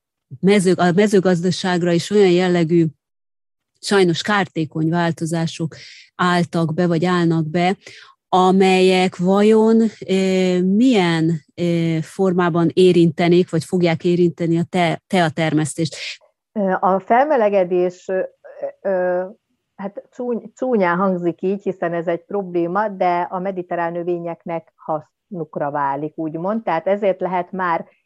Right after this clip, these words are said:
Speaker 2: Európában is teát termeszteni, több országban is próbálkoznak, mert hogy melegebb a klín-, klíma, nincsenek olyan kemény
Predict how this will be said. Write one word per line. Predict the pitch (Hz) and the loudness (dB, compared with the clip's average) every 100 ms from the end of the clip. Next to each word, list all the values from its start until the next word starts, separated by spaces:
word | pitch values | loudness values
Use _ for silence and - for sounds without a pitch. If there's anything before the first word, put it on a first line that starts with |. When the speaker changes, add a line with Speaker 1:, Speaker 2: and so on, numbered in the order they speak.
| _ | _
Speaker 2:
Európában | 214 208 180 180 170 165 170 175 | -4 -2 -4 -4 -4 -4 -6 -6
is | 170 - | -10 -8
teát | 202 175 - | -6 -6 -4
termeszteni, | 170 175 190 - 190 | -6 -6 -10 -8 -10
több | 190 202 175 | -8 -8 -6
országban | 175 - 170 170 | -6 -6 -8 -8
is | 160 - | -10 -10
próbálkoznak, | 180 185 214 226 240 247 240 240 | -4 -2 -2 -2 -4 -2 -6 -6
mert | 233 190 175 | -4 -2 -2
hogy | 202 | -6
melegebb | 196 170 175 190 190 | -4 -4 -4 -4 -4
a | 226 | -8
klín-, | 220 220 185 175 - | -8 -8 -8 -8 -12
klíma, | - 202 170 190 214 | -6 -6 -4 -4 -4
nincsenek | 208 196 175 175 - | -6 -8 -8 -10 -6
olyan | 185 170 | -6 -6
kemény | - 185 175 170 | -6 -4 -4 -6